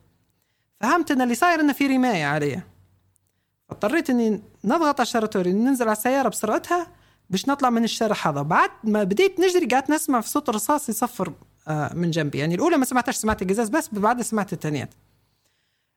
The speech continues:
لما مشيت وطلع-، ب-، طلعت من الشارع، كان الشارع في تقاطع، يعني ما عادش فيه لا يمين، آه، ما فيش، ما فيش أماما، في يمين أو يسار، وأنا كنت بسرعة.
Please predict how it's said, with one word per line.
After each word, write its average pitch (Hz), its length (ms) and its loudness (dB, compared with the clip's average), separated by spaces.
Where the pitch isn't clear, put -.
لما 196 220 0
مشيت 392 340 0
وطلع-، 262 400 0
ب-، 190 220 0
طلعت 269 340 0
من 233 80 2
الشارع، 214 420 0
كان 262 220 0
الشارع 247 300 0
في - 120 -4
تقاطع، 202 400 -2
يعني 151 140 -2
ما 170 80 0
عادش 214 160 -2
فيه 247 180 0
لا 180 100 0
يمين، 254 460 2
آه، 196 280 0
ما 185 120 0
فيش، 233 280 -4
ما 196 60 0
فيش 277 220 -4
أماما، 190 440 0
في - 160 -6
يمين 254 320 2
أو 226 160 2
يسار، 160 340 -4
وأنا 196 180 0
كنت 285 240 -2
بسرعة. 180 360 -4